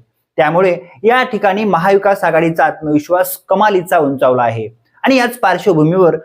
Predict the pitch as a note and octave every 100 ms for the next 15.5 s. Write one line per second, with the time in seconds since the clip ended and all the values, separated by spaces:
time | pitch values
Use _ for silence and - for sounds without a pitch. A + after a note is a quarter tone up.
0 | - _ G#3+ A#3 B3 G#3 G#3+ F3 - -
1 | - A#3 A3 G#3 A3+ A3+ F#3 G3 F#3+ E3
2 | F3+ F3 F#3 D3+ D#3+ E3 D#3 D3+ F3+ E3
3 | D3+ _ F#3+ G3+ G#3+ E3+ E3+ - G#3 F3
4 | E3 E3 C#3 C#3 C#3+ D#3+ - D#3+ D3+ D3
5 | C#3 B2 A#2 A2+ G#2 - _ _ - C3+
6 | D3+ E3 E3+ D3 D3+ F3+ F3+ F#3 F3 E3
7 | F3 F3+ F3 F#3+ F#3+ F#3 - _ G#3 A#3+
8 | C4 B3+ G3+ G#3 A#3 A3+ F3 A3 G#3 F3+
9 | F3 F#3 F#3+ F#3 F3+ D#3+ D3+ E3 F3 D#3+
10 | D#3 G3 E3 - _ G3+ G3+ B3 A#3+ A#3+
11 | G#3+ G#3 A3 F3+ F#3 F#3+ F#3+ F#3+ - F3
12 | G#3 F3 C3+ - _ _ - G#3 G#3 A3+
13 | F#3+ G3 G3 G3 F3 E3 F#3+ F#3 F#3 F3+
14 | F3 D#3 E3 E3+ F3+ F#3 F3 D#3 D#3+ F3+
15 | E3 E3+ F3+ F3+ G#3